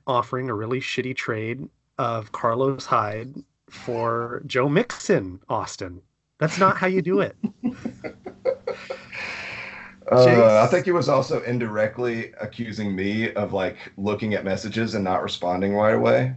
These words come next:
Speaker 2: as well.
Speaker 1: <laughs>
Speaker 2: Gonna call him out for that. But, you know, I'm at work. I, like, I don't wanna just haphazardly send a response without fully thinking about it, you know? And as well, just to also defend myself, I did say, "I will look at it and get back to him." And then he would message me and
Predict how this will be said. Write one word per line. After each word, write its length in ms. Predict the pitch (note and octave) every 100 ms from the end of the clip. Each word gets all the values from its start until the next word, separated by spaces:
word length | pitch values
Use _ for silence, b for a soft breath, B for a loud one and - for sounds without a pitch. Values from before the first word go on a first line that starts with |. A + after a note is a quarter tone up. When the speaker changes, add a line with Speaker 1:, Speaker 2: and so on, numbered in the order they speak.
| -
Speaker 2:
as 160 | F#2+ G2
well. 320 | F#2+ F#2+ A2 - -
Speaker 1:
<laughs> 140 | -
Speaker 2:
Gonna 200 | G2+ G2+
call 240 | G#2+ G2+
him 80 | G2+
out 180 | G#2 G2
for 80 | G2+
that. 300 | G2 G#2+ - -
But, 180 | G#2+
you 80 | B2+
know, 340 | C#3+ E3+ F3+ -
I'm 140 | - F3+
at 140 | -
work. 320 | A#2 F3+ D3 -
I, 140 | G#2+ G#2+
like, 240 | - A2+ -
I 60 | B2+
don't 140 | C3+
wanna 200 | C3+ D3
just 320 | C3+ C3+ B2+ - B B
haphazardly 680 | C3 B2 B2 C3 C3+ A#2+ A#2+
send 300 | - A#2+ A2
a 40 |
response 520 | G#2+ - A2+ A#2 A2
without 280 | G#2 G2+ -
fully 220 | A2+ A2
thinking 400 | G#2 A2 A#2 B2
about 280 | G#2 F2 A1+
it, 120 | - - -
you 100 | G2
know? 340 | F#2 G2+ G#2+ -
And 280 | G#2+ G2+ G2+ - _ _
as 160 | A2+ G2
well, 420 | B2 B2 G#2+ G#2 B B
just 180 | A#2 A2
to 140 | G#2
also 240 | - A#2+ G#2
defend 280 | F#2 F#2+ F#2
myself, 440 | E2+ F#2 F#2 -
I 120 | G2 F#2+
did 260 | A#2 A#2+
say, 380 | - A#2+ G#2+ G2
"I 100 | G2+
will 160 | G2 G2
look 180 | G#2+ G#2+
at 140 | F#2
it 120 | F2+
and 100 | F#2
get 160 | G2 G2
back 220 | G2+ F#2+
to 80 | G2
him." 120 | F2+
And 100 | F2+
then 100 | F2+ F#2
he 60 |
would 140 | F#2 F#2
message 380 | F#2 F#2 F2+
me 160 | F2 F2
and 240 | F2+ E2